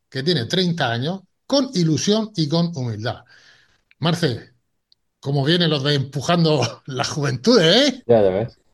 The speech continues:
Speaker 2: Pero está, está genial eso, esas dos palabras. De hecho, yo la, una de las empresas en la que trabajo hace poco siempre utiliza la palabra que hay que ser persona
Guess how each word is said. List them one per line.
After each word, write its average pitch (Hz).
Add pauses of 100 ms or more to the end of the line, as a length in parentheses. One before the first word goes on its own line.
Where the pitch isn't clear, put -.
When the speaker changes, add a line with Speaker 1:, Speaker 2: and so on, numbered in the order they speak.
(180)
Speaker 2:
Pero 107
está, 98
está 95
genial 95
eso, 98
esas 98
dos 101
palabras. 110
De 107
hecho, 104
yo 107
la, 104
una 104
de 110
las 110
empresas 110
en 110
la 107
que 110
trabajo 104
hace 104
poco 110
siempre 110
utiliza 104
la 101
palabra 101
que 101
hay 101
que 104
ser 120
persona 107